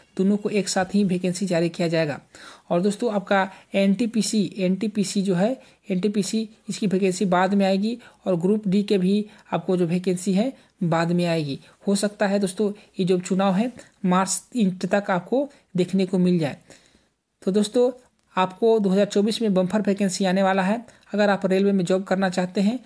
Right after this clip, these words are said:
तो आज से प्रिपरेशन में जुट जाएं। यहाँ पे देख सकते हैं अगर आप रेलवे में किसी डिपार्टमेंट में किसी भी पोस्ट पे अगर आप एंट्री मार लेते हैं तो डिपार्टमेंटल पेपर दे करके आप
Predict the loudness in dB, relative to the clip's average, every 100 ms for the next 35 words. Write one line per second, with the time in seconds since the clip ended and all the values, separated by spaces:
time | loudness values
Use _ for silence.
0 | -16 _ -2 -2 0 -2 -2 -2 -4 0
1 | 0 0 0 -2 0 -2 -4 -6 -18 _
2 | _ _ _ _ _ _ -20 -20 -12 0
3 | 0 2 2 2 0 0 2 2 0 -8
4 | -2 2 2 2 2 4 4 2 0 -6
5 | -4 -2 0 0 2 2 0 0 0 0
6 | 0 2 0 0 -2 -2 -4 0 2 4
7 | 2 0 -10 -10 0 2 2 2 2 4
8 | 2 2 0 -2 -4 -10 -4 0 0 0
9 | -2 0 0 -2 -2 -2 -2 -2 0 -2
10 | -2 -2 -2 -4